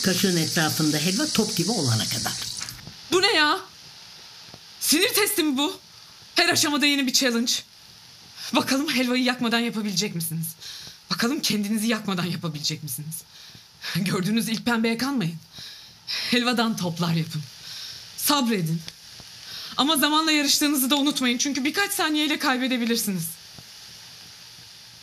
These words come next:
Speaker 2: "Helva yapmanın çok ince bir ayarı var." yazmışsın ya bu deftere anne.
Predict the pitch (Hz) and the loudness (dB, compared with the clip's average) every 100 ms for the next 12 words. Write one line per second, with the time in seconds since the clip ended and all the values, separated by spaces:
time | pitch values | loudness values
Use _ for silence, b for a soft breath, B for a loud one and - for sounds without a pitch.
0 | - - - 359 294 370 339 320 302 311 | -8 -6 -2 2 2 4 2 2 0 0
1 | 370 339 320 294 277 277 277 277 277 269 | -2 -2 0 0 0 0 0 0 0 0
2 | 269 254 302 - 320 269 226 233 233 226 | 0 0 -2 -2 -2 -2 -2 -2 -2 -2
3 | 220 214 220 | -4 -4 -8